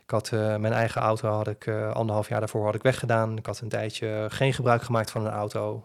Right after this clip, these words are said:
eh, daar daarvoor en de nadelen van, eh, van ondervonden. En ik had wel zoiets van: "Ja, daar, ehm, eh, ik wil gewoon toch weer een auto hebben komende zomer." Want heel veel dingen die ik doe qua ontspanning, zoals het duiken, zoals het suppen,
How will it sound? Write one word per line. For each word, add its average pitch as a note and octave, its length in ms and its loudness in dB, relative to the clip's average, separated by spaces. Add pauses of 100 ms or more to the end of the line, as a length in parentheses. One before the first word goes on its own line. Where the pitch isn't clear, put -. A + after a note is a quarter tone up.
eh, A2 100 -6 (160)
daar G#2+ 160 0
daarvoor A#2+ 360 0
en C#3 180 0
de B2 80 2
nadelen A2+ 440 2
van, A2 300 -4
eh, G#2+ 80 -2
van A2+ 160 -4
ondervonden. A2+ 540 -2 (640)
En B2 100 -4
ik A2 60 -2
had A2 100 -2
wel G#2 180 0
zoiets - 200 -8
van: A2+ 100 -6
"Ja, G#2 160 -4
daar, G#2+ 240 -4
ehm, G#2+ 280 -4 (240)
eh, F3+ 100 -14 (180)
ik A#2 100 -4
wil A#2 140 2
gewoon A2+ 260 0
toch A2 200 -2
weer A2+ 180 0
een A2 80 0
auto A2 280 2
hebben G#2+ 440 0
komende A2+ 340 4
zomer." G#2 440 2 (440)
Want A#2 200 2
heel A#2 220 4
veel A#2 100 2
dingen A2 300 4
die A2+ 160 0
ik A2 160 -2
doe A#2 160 2
qua A2 220 2
ontspanning, A2 560 2
zoals A2+ 280 2
het A2 140 -2
duiken, G#2+ 340 4
zoals A2+ 240 -2
het A2 100 -4
suppen, A2+ 360 -2